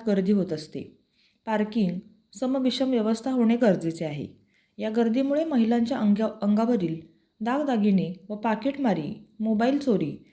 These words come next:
यासारख्या चोरीचे प्रमाण अनेक प्रकारे भुरट्या चोरांपासून होत आहे.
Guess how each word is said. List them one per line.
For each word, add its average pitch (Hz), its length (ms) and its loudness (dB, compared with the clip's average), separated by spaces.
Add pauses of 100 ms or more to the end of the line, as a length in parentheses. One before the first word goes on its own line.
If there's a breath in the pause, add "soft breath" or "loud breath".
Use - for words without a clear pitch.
(240 soft breath)
यासारख्या 240 580 -2
चोरीचे 220 340 0
प्रमाण 226 360 0 (500 soft breath)
अनेक 247 320 0
प्रकारे 202 460 0 (180)
भुरट्या 220 300 0
चोरांपासून 226 520 2
होत 220 260 0
आहे. 160 200 -6